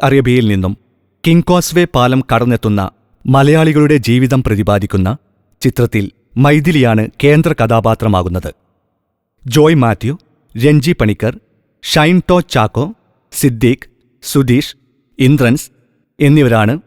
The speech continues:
മറ്റു പ്രധാന കഥാപാത്രങ്ങളാകുന്നത്. ബഹ്റൈനിൽ ബാർ നടത്തുന്ന പ്രമീള എന്ന നായികാ കഥാപാത്രത്തെയാണ് മൈഥിലി അവതരിപ്പിക്കുന്നത്.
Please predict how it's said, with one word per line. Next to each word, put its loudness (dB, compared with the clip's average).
മറ്റു 0
പ്രധാന 0
കഥാപാത്രങ്ങളാകുന്നത്. -2
ബഹ്റൈനിൽ 2
ബാർ 0
നടത്തുന്ന -2
പ്രമീള 2
എന്ന 2
നായികാ 0
കഥാപാത്രത്തെയാണ് -2
മൈഥിലി 0
അവതരിപ്പിക്കുന്നത്. -2